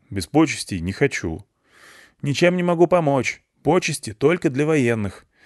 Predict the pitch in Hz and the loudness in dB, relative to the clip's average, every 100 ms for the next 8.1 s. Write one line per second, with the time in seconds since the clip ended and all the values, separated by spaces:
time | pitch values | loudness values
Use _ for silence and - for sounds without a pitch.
0 | - _ - 160 180 185 202 202 - 185 | -20 _ -2 0 0 -2 0 0 0 0
1 | 180 190 139 165 180 165 143 170 180 151 | -2 -2 -2 -2 -2 -2 -2 -2 -2 -2
2 | 160 - 185 185 139 - 98 87 _ _ | -2 -2 -2 -2 -4 -8 -10 -10 _ _
3 | _ _ _ _ 90 92 101 131 113 95 | _ _ _ _ -8 -4 2 2 2 -2
4 | - 90 82 80 80 80 _ _ _ _ | 0 -2 0 -2 -4 -8 _ _ _ _
5 | _ _ _ - 185 170 - - - 123 | _ _ _ -4 -2 -2 -4 -12 -14 -2
6 | 156 196 190 123 101 - 87 - _ - | 2 4 2 2 -2 -6 -10 -14 _ -6
7 | 98 95 - 87 82 78 92 - 90 82 | -2 -2 -2 -6 -4 -2 -4 -4 -8 -10